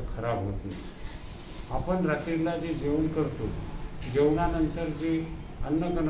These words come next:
बसतात आणि ते अन्नकण पदार्थ रात्रभर तिथेच राहतात दातावर, दाताच्या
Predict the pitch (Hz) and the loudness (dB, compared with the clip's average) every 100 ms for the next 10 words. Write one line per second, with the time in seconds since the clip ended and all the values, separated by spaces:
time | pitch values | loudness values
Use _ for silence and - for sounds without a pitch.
0 | 143 123 - 107 98 - - - - - | 0 -4 -4 -6 -8 -10 -12 -12 -14 -14
1 | - - - 131 127 165 165 147 160 160 | -14 -12 -8 -6 -4 0 2 4 2 2
2 | 160 143 151 151 147 - 156 139 123 156 | -2 -2 -2 0 0 -2 0 0 0 0
3 | 147 165 - - - - - - - - | 0 0 0 -2 -6 -6 -8 -8 -8 -6
4 | - - 131 139 180 175 147 135 127 127 | -4 -4 -2 0 2 2 2 2 0 -2
5 | 110 117 120 117 113 120 - - - 120 | 0 0 0 -4 -4 -8 -12 -14 -10 -6
6 | 117 127 123 | -4 -4 -4